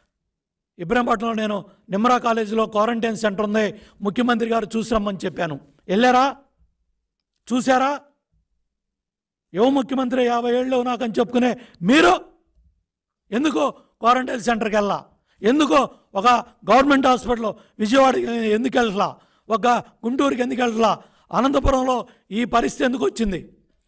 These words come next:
ఇవాళ మీరు కూర్చున్న జిల్లాలో, గుంటూరు జిల్లాలో కీలకమైన అధికారులంతా కూడా పోలీసులో, రెవెన్యూలో, మెడికల్ అండ్ హెల్త్లో మొత్తం కూడా చాలామంది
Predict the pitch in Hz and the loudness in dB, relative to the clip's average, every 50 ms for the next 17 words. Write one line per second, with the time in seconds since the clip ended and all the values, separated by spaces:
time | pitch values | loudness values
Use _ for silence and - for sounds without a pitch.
0 | _ _ _ _ - 156 185 233 254 247 269 247 233 247 262 254 - - 277 262 | _ _ _ _ -2 2 4 6 6 6 6 4 4 2 0 -2 -2 -2 -4 -4
1 | 247 208 208 233 240 247 247 240 240 247 277 294 - - _ _ _ _ _ _ | -4 -2 -2 -2 -2 0 0 -2 -2 -2 -2 -4 -6 -8 _ _ _ _ _ _
2 | _ _ _ _ _ _ _ _ _ - - 208 247 277 277 269 269 233 254 247 | _ _ _ _ _ _ _ _ _ -8 -4 -2 0 2 2 2 2 0 -2 -2
3 | 240 240 240 240 269 302 302 302 - _ _ _ _ _ _ _ _ _ _ _ | -2 -2 -2 -2 -2 -2 -2 -4 -8 _ _ _ _ _ _ _ _ _ _ _
4 | _ _ _ - 208 208 220 226 233 190 214 220 214 208 202 190 185 202 196 208 | _ _ _ -2 2 2 4 4 2 0 -2 -2 -2 -2 -4 -4 -4 -4 -2 0
5 | 196 190 180 175 165 165 156 165 143 139 127 123 - _ _ _ _ _ _ _ | 0 0 0 -4 -6 -4 -4 -6 -6 -6 -8 -12 -14 _ _ _ _ _ _ _
6 | _ _ _ _ _ _ _ _ _ _ _ _ - 180 208 233 240 240 226 - | _ _ _ _ _ _ _ _ _ _ _ _ 0 2 4 4 4 2 0 -2
7 | 233 220 208 156 - - _ _ _ _ _ _ _ _ _ - 151 165 190 214 | -2 -4 -4 -4 -6 -12 _ _ _ _ _ _ _ _ _ -6 -2 2 2 4
8 | 240 254 254 254 247 247 233 208 - - _ _ _ _ _ _ _ _ _ _ | 4 4 4 4 2 2 0 -2 -4 -10 _ _ _ _ _ _ _ _ _ _
9 | - 180 202 220 262 220 262 254 254 247 254 240 240 240 - 247 247 233 208 190 | -4 -2 0 0 2 2 0 0 0 -2 -2 -4 -4 -2 -2 0 0 0 0 -2
10 | - - _ _ _ _ _ _ _ _ _ - 147 143 139 - - 196 190 180 | -8 -18 _ _ _ _ _ _ _ _ _ -12 -10 -10 -8 -6 -6 -6 -4 -4
11 | 180 180 185 196 - - - 165 175 196 202 196 196 190 190 220 247 - - | -4 -4 -4 -6 -8 -8 -6 -4 -2 -2 -2 -2 -2 -4 -4 -4 -6 -8 -12